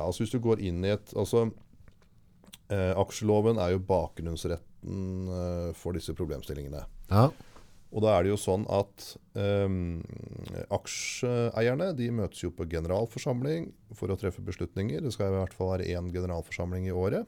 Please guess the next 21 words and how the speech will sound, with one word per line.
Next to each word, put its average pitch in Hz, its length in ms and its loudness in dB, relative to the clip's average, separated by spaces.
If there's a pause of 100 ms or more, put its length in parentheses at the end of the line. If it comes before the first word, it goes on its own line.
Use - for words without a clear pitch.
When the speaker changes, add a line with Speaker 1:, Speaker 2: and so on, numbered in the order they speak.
Speaker 2:
Mhm. 85 220 4
Speaker 1:
Holdes 107 360 2
innen 95 300 -4
utgangen 90 420 -4
av 92 80 -2
juni 92 320 0
måned. 101 360 -2 (1200)
Eh, 117 340 2
og 127 100 0
de 135 80 0
fleste - 440 -2
beslutninger 110 760 -2
som 117 160 -4
treffes 107 320 -2
på 113 140 -4
generalforsamling, 110 840 0
det 107 100 2
er 101 240 2
vanlige 95 400 2
flertallsbeslutninger. - 1200 -6
Altså 92 380 -2